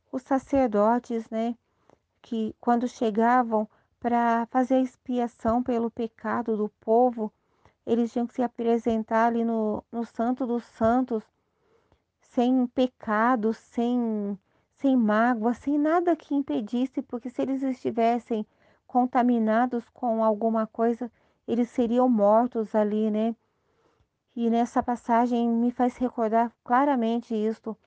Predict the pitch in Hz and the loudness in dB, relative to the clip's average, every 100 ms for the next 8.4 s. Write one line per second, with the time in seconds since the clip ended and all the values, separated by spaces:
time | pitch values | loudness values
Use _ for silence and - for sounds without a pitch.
0 | _ _ _ _ _ _ - 233 254 240 | _ _ _ _ _ _ -4 -4 0 2
1 | 220 214 220 247 294 277 247 214 196 196 | 2 2 4 2 2 2 2 2 -2 -6
2 | _ _ _ _ _ _ _ - 240 214 | _ _ _ _ _ _ _ 0 2 2
3 | 226 254 - 233 226 214 208 214 254 254 | 2 0 0 0 0 -2 0 2 2 0
4 | _ _ _ _ _ _ _ _ _ - | _ _ _ _ _ _ _ _ _ -2
5 | 240 254 - - 233 247 233 233 226 226 | 0 0 -2 -4 -2 0 2 0 2 0
6 | 254 - 240 214 233 233 220 - 233 208 | -2 0 0 0 0 -2 -4 -6 -8 0
7 | 233 294 - - 247 254 220 190 202 208 | 2 2 -2 -2 0 2 2 0 -2 -2
8 | 214 208 208 | -6 -6 -6